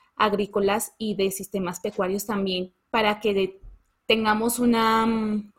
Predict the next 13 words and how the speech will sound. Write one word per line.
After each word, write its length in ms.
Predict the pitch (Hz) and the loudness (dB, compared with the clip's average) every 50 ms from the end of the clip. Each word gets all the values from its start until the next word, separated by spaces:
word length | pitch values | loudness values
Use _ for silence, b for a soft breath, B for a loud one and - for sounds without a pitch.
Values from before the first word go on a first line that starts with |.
| _ | _
unas 320 | - 233 233 226 233 240 - | -2 0 2 2 2 0 2
producciones 720 | - 240 226 220 208 - - 226 202 202 196 190 - - | 2 4 4 4 2 0 -2 -2 -2 0 -2 -4 -4 -4
más 680 | 190 202 208 208 208 202 214 208 - - - - - _ _ _ | -4 -2 0 2 2 2 0 0 -2 -2 -4 -6 -10 _ _ _
eficientes, 600 | - 233 - 226 208 - 208 196 190 - 214 208 | -4 -4 -2 -4 -4 -4 -4 -4 -2 -4 -4 -2
sostenibles 580 | 226 208 202 - 190 180 175 175 175 196 - | -2 -4 -4 -4 -4 -4 -4 -2 -2 -2 -2
y 60 | 214 - | -4 -4
responsables. 840 | 170 175 - - 185 175 165 - 170 147 - 180 - - - - _ _ _ | -4 -6 -6 -8 -8 -8 -6 -6 -8 -8 -10 -12 -14 -16 -18 -20 _ _ _
Así 300 | 233 226 226 226 214 214 | -4 -4 -2 -4 -2 2
que, 180 | 233 226 226 | 2 2 4
bueno, 300 | 226 233 202 175 165 170 | 4 2 0 0 -2 -2
ese, 460 | 175 180 196 208 - 226 233 233 - - | -2 -2 -2 0 0 2 2 0 0 0
ese 420 | - 226 214 240 226 220 220 220 | 0 0 0 0 0 0 2 0
es, 180 | 233 233 - 233 | 0 0 0 -2